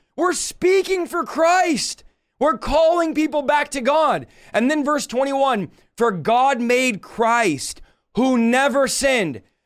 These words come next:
to be the offering for our sins so that we can be made right with God through Christ." Okay,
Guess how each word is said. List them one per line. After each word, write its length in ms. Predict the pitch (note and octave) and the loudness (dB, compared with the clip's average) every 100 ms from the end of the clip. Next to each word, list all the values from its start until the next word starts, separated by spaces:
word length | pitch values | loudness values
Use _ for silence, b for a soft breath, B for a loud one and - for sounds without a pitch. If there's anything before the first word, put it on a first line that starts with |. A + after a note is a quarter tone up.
| _ | _
to 120 | A#3 | -2
be 240 | E3 B3 | 0 0
the 140 | B3 B3 | 0 0
offering 460 | A3 B3 A#3 A#3+ | 0 0 0 -4
for 140 | A3 A3 | -2 0
our 120 | G3+ | 0
sins 320 | - G3+ F#3+ | -2 -4 -4
so 60 | F#3+ | -2
that 160 | F3+ | -2
we 160 | E3+ A3 | -2 -4
can 180 | A3+ G#3+ | -4 -6
be 140 | A3 | -4
made 300 | G3+ G3 G3 | -2 0 0
right 260 | F3+ F#3 F#3 | 0 0 -2
with 180 | F#3+ C3+ | -8 -2
God 260 | F3 E3+ | 0 0
through 160 | F#3 E3 | -2 -4
Christ." 420 | F3+ D#3 A#2 - _ _ | -2 -2 -2 -12 _ _
Okay, 380 | G#3 G#3+ A#3 D3+ | -2 0 0 -2